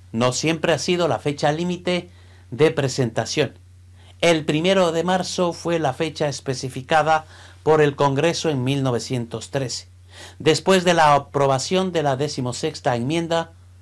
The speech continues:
y en mil novecientos dieciocho el Congreso adelantó la fecha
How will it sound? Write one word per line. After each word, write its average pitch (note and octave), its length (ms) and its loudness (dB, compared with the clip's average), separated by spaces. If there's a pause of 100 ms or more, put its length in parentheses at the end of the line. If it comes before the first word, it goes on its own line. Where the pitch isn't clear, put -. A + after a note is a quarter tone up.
(540)
y F#3+ 380 -2
en A2+ 260 -2
mil D3 220 0
novecientos C3+ 580 -2
dieciocho F#3 480 -2
el F3+ 100 -4
Congreso D3+ 680 -2
adelantó F3 540 2
la D#3+ 120 0
fecha E3+ 400 -2